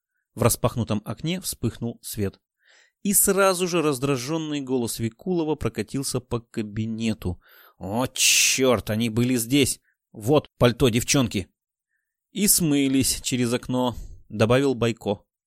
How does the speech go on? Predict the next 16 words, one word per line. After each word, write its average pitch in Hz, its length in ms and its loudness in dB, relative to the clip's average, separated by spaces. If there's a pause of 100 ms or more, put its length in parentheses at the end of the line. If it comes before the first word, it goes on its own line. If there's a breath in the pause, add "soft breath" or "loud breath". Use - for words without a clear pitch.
(600)
Михаил 226 480 2
разжал 165 400 4
окоченевшие 135 640 -4
пальцы, 196 500 2
спрыгнул 185 640 0
на 135 140 -4
нижний 143 480 -6
блок 139 400 -2
и 175 140 -6
с - 80 -8
трудом 143 440 -2
удержал 117 480 -4
равновесие. 107 720 -4 (720 soft breath)
«Он 107 200 0
еще 143 220 4
здесь!» 135 460 4